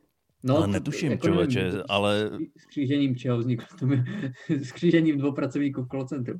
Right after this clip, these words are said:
Speaker 2: <laughs>
Speaker 1: Ehm,
Speaker 2: Ne, ale
Speaker 1: ale
Speaker 2: to křížení psů si myslím, že je možný v jakýchkoliv velikostech, pokud, eh,
Speaker 1: Já
Speaker 2: na
Speaker 1: si
Speaker 2: sebe
Speaker 1: myslím, že
Speaker 2: došáhnou.
Speaker 1: úplně všechny rasy nejsou kompatibilní. Mám
Speaker 2: Ne.
Speaker 1: takový pocit, že nejsou, ale nejsem na to odborník samozřejmě.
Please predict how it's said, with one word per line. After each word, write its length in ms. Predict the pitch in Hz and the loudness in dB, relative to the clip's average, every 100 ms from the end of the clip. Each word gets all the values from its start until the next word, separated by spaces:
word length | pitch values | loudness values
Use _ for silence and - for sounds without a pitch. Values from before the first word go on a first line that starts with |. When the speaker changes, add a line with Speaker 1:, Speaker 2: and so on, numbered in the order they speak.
| - | -10
Speaker 2:
<laughs> 500 | 117 110 - 107 123 | -8 -8 -6 -4 -2
Speaker 1:
Ehm, 440 | 120 117 113 117 - _ _ - 131 | -2 -2 -2 -6 -12 _ _ -14 -6
Speaker 2:
Ne, 180 | 101 | -4
ale 280 | - 113 117 | 0 2 4
Speaker 1:
ale 540 | 120 131 139 143 143 - - _ | 4 4 2 2 0 -2 -8 _
Speaker 2:
to 140 | - 127 | -4 -4
křížení 480 | - 139 135 143 | -2 0 0 0
psů 580 | 139 - 143 147 131 131 117 - - | -4 -6 -6 -6 -8 -14 -18 -20 -18
si 180 | 123 147 | -10 -8
myslím, 260 | 139 151 131 | -8 -6 -4
že 80 | |
je 80 | 143 | -2
možný 360 | 147 123 135 151 | -2 -2 -4 -4
v 40 | |
jakýchkoliv 500 | 143 175 165 165 104 | -4 -6 -4 -2 -2
velikostech, 640 | 110 101 92 95 - 95 | -2 -2 -2 -6 -6 -8
pokud, 300 | - 101 101 - 101 | -8 -14 -14 -12 -8
eh, 220 | 95 92 | -8 -8
Speaker 1:
Já 100 | - 104 | -8 -4
Speaker 2:
na 100 | 101 | -2
Speaker 1:
si 80 | 185 | 0
Speaker 2:
sebe 40 | |
Speaker 1:
myslím, 200 | 190 190 | 2 0
že 60 | - | 0
Speaker 2:
došáhnou. 340 | 185 185 196 | -2 -2 0
Speaker 1:
úplně 120 | 202 | 0
všechny 460 | 180 - 175 185 180 | -2 -6 -2 0 0
rasy 280 | 175 - 180 | 0 -2 -2
nejsou 320 | 170 165 170 | -2 -2 -4
kompatibilní. 800 | 151 120 113 - 107 107 104 107 | -4 -6 -6 -6 -8 -8 -10 -6
Mám 180 | 113 123 | -2 0
Speaker 2:
Ne. 80 | 180 | -2
Speaker 1:
takový 260 | 170 175 | -2 -2
pocit, 340 | 170 165 175 143 | -2 -4 -4 -4
že 120 | 151 | -4
nejsou, 320 | 147 127 113 | -4 -6 -6
ale 140 | 113 | -2
nejsem 260 | 131 131 156 | -2 -4 -6
na 100 | 143 | -8
to 120 | 160 | -6
odborník 440 | 139 139 135 113 - | -6 -2 -2 -2 -6
samozřejmě. 500 | 120 120 117 - | -10 -10 -10 -14